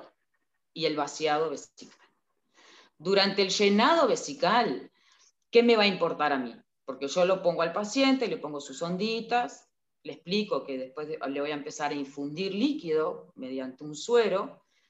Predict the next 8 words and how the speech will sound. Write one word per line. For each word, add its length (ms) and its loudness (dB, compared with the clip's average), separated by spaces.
Ese 220 -8
suero 300 0
tiene 220 -8
que 80 -10
estar 200 -4
a 80 -2
temperatura 560 -4
ambiente, 760 -2